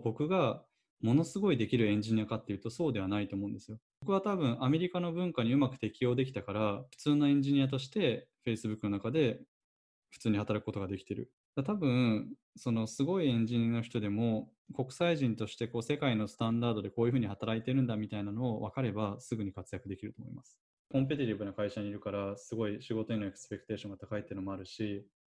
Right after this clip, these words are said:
日本人として日本人の中で働くのってたくさん、たくさんのコンテクストを共有してるから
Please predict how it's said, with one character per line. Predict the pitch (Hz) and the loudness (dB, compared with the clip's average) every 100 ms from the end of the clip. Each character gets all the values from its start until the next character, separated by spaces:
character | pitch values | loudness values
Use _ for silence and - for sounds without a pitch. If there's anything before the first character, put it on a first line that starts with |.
| _ 135 | _ 2
日 | 131 | 4
本 | 175 185 | 4 0
人 | 208 208 | 0 0
と | 131 | -2
し | - | -4
て | 113 | -2
日 | 110 | 0
本 | 127 139 | 2 2
人 | 151 127 | 2 0
の | |
中 | 101 107 110 | 0 -2 -4
で | 95 | -4
働 | 95 101 101 | -6 -6 -4
く | 107 | -4
の | 95 | -4
っ | - | -6
て | - | -10
た | - 104 | -8 -8
く | - | -10
さ | - | -10
ん、 | - 208 | -8 -6
た | 127 | -6
く | 120 | -6
さ | 160 | -2
ん | 139 | -2
の | 110 | -2
コ | 127 | -4
ン | 120 | -6
テ | 113 | -6
ク | - | -10
ス | - | -10
ト | 95 | -10
を | |
共 | - 104 | -8 -6
有 | 104 | -6
し | 101 | -6
て | 117 | -6
る | 107 | -6
か | 95 | -6
ら | 98 95 | -6 -6